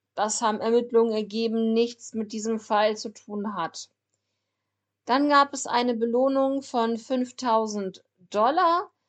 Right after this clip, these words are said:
Die Familie hat dann nochmal eintausend Dollar dazu gegeben und Crime Stoppers in diesem Fall zweitausendfünfhundert Dollar dazu.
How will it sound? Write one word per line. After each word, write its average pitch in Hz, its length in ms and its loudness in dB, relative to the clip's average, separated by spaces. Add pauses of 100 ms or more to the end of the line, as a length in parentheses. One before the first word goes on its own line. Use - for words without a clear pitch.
(360)
Die 247 340 0
Familie 262 800 0
hat 233 180 -2
dann 233 140 0
nochmal 214 720 0
eintausend 269 640 -2
Dollar 262 180 2
dazu 254 380 -4
gegeben 233 500 -4
und 220 280 -6
Crime 214 400 -2
Stoppers 202 680 -2 (800)
in 214 160 -2
diesem 214 400 -2
Fall 202 500 0
zweitausendfünfhundert 208 1300 -2
Dollar 262 220 2
dazu. 240 600 -6